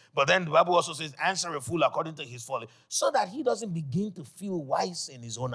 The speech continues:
eyes. So which one is the first one? The first one is, "Don't answer a fool according to his folly," so that you do not become like him.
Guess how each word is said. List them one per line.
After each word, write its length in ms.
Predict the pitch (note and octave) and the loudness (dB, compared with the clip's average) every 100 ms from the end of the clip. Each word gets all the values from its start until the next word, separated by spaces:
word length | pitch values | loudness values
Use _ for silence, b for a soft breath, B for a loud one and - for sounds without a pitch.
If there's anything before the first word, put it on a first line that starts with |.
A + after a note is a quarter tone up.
| A2 | -6
eyes. 540 | G2 D2+ - - - _ _ _ _ _ _ _ _ _ | -10 -10 -14 -14 -14 _ _ _ _ _ _ _ _ _
So 140 | - | 4
which 240 | A3 B3+ A3+ | 4 4 4
one 160 | G#3+ | 2
is 80 | F#3+ | 2
the 80 | D3+ | -4
first 260 | E3+ D#3+ A#2+ | -2 -2 -2
one? 140 | F2+ _ _ _ _ | -10 _ _ _ _
The 100 | D3+ | -2
first 260 | - B3 - | 4 4 4
one 160 | A3+ | 0
is, 120 | F3 C#3 | -2 4
"Don't 240 | G#3+ G#3+ F#3+ | 4 4 2
answer 360 | G#3+ - A3 | 0 2 2
a 60 | G3 | 0
fool 260 | - G#3 | 0 2
according 320 | D#3 - G#3 G3 | 2 2 -2 -2
to 120 | F3+ | -6
his 220 | B2+ C3+ | -6 -6
folly," 320 | - G#3+ A3 | -6 -8 -6
so 140 | - G#3+ | -6 0
that 240 | F3 C#3+ | 0 0
you 340 | C3 G#3+ A3+ F3+ | -4 -6 -6 -4
do 100 | D3+ | 0
not 160 | F#3 | 0
become 320 | F3 D#3 F3+ D#3 | 0 -2 -4 -4
like 360 | C#3+ B2+ - | -4 -4 -8
him. 180 | F#3+ A2+ | -14 -14